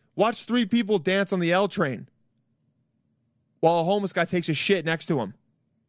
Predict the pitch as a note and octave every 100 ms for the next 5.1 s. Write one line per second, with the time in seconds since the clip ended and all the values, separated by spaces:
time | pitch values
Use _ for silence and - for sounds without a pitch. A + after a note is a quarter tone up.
0 | _ - D3+ D#3 D#3 D3 F3+ F#3 F3+ _
1 | _ _ _ _ _ _ _ _ _ _
2 | _ _ _ - G#3 B3 F#3 - - _
3 | - - - G3 G3+ F#3 D3+ A#2+ C3 _
4 | _ _ _ _ C3 C3+ A#2+ - A#2+ F2+
5 | -